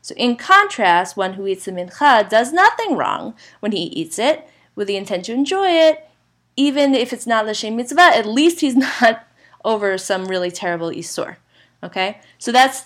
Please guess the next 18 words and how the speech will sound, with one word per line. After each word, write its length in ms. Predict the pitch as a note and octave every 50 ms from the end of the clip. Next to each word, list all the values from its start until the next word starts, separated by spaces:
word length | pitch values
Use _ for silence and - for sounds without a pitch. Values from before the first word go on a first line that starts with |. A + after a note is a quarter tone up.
| _ -
that's 300 | G#3+ A#3+ A#3 A#3 - -
the 160 | A#3 - -
answer 400 | G#3+ A3 G#3+ - G3 F#3 F3 F3
of 140 | F3 F3 F3
Rashi 340 | F3+ F3+ F3+ F3+ - F3 E3
and 120 | E3 -
Tosfos 460 | - E3 D#3+ - - - - E3+ -
as 140 | - - -
to 80 | - E3
how 320 | - E3+ E3+ E3 D#3+ D3+
to 180 | - - - F3
read 180 | E3+ E3 E3
this 160 | - - -
entire 300 | - - - - - -
thing. 320 | - - - - - - - _ _ - _ _ _ _ _ -
Problem 420 | - A#4 A#4+ A4+ F#4 C#4+ A#3+ A3
is 340 | G3 F#3 F#3 F#3+ G3 - -
that 380 | - G#3+ G3 F#3+ - - -